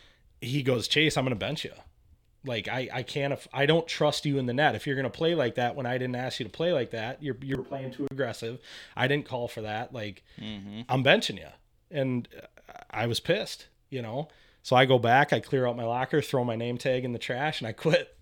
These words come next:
Speaker 1: I, I went back to, I resorted back to my mentality.
Speaker 2: Yep.
Speaker 1: And I had, over the course of my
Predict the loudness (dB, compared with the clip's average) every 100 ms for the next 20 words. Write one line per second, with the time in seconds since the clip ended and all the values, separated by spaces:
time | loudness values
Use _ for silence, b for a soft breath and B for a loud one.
0 | -20 -2 2 4 6 6 6 4 2 4
1 | 2 0 -2 0 2 2 2 -2 -4 -4
2 | -4 -6 -6 -6 -6 -4 -4 -6 -14 -20
3 | b b -6 -6 -4 4 10 10 10 8
4 | 8 6 6 6 4 4 4 6 4 6
5 | 8 8 6